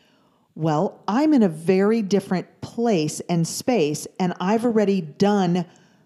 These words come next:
that work. Okay, it's kind of like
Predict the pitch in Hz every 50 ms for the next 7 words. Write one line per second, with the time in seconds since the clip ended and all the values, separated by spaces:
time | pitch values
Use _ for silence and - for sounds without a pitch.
0 | _ - 165 156 180 185 170 - - 330 180 156 - - - - - _ _ _
1 | _ _ _ _ _ _ _ - 185 - 214 180 - - 190 185 - - - 226
2 | 233 240 254 214 214 202 175 165 160 -